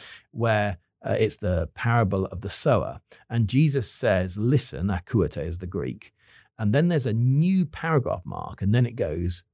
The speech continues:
"Behold, the sower went out to sow." Now, most people nowadays would put the paragraph before Jesus begins speaking, not after the first word of his speech. But of course it is. "Listen up, guys." That's the first word of his speech.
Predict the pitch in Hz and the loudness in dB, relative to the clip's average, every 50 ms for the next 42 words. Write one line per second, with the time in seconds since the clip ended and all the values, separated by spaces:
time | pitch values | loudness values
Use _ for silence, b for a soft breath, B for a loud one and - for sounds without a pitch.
0 | _ _ _ _ _ 92 - - 110 95 90 87 90 - - 82 78 87 92 90 | _ _ _ _ _ -4 0 2 2 2 2 0 -2 -2 -2 -2 -2 -2 -4 -4
1 | 95 85 - - 104 - - 110 87 - - - b b b b - 131 123 135 | -6 -8 -8 -8 -6 -2 0 0 0 -2 -4 -10 b b b b 0 0 2 2
2 | - - _ _ _ - 151 151 208 233 208 - - 120 95 85 87 80 92 113 | 0 -4 _ _ _ -4 0 0 2 0 0 -2 -4 -4 -4 -2 -2 -2 0 0
3 | 110 104 98 - 64 - - 73 - - 104 95 - - - 156 127 - - 113 | 0 0 -2 -2 -6 -8 -8 -8 -6 -4 -4 -2 -2 -2 0 0 0 0 0 0
4 | 104 98 - 87 78 - - - - - - 131 120 113 92 - 98 95 80 90 | 0 0 0 -2 -4 -4 -4 -8 -8 -2 2 2 4 4 2 0 -2 -2 -2 -4
5 | - - 98 85 87 73 - - - - 107 92 - - - - _ _ B B | -8 -10 -8 -6 -6 -4 -6 -6 -2 -2 -2 -2 -2 -6 -14 -16 _ _ B B
6 | B B B _ 131 139 175 185 - - - - _ _ - 139 143 135 127 - | B B B _ 0 0 2 0 0 -4 -10 -20 _ _ -2 0 0 2 0 0
7 | - - 139 117 127 120 - - 120 107 101 - - 113 104 90 78 92 90 95 | -2 -2 -2 -2 -2 -2 0 2 2 2 2 0 0 0 0 2 2 0 -2 -4
8 | - - - 160 151 - - - - - - - _ b b b b b b _ | -6 -4 -2 -2 -2 -2 -4 -10 -16 -16 -16 -18 _ b b b b b b _
9 | 131 127 131 127 - - 180 143 - 151 139 175 233 - 73 - - - - _ | -2 -2 -2 0 0 2 2 2 2 0 -2 0 0 0 -2 -4 -6 -10 -10 _
10 | 117 123 151 156 - - 175 131 - - - - - - - - 123 123 - - | -2 0 0 0 2 2 0 0 0 -2 -6 -6 -6 -6 -4 -4 -6 -6 -8 -8
11 | - _ 104 95 - 98 92 90 - - 80 69 65 - - - - - 60 62 | -10 _ -12 -4 -2 -2 -2 -2 -2 -4 -6 -6 -6 -10 -12 -14 -12 -10 -12 -10
12 | - - - | -12 -14 -20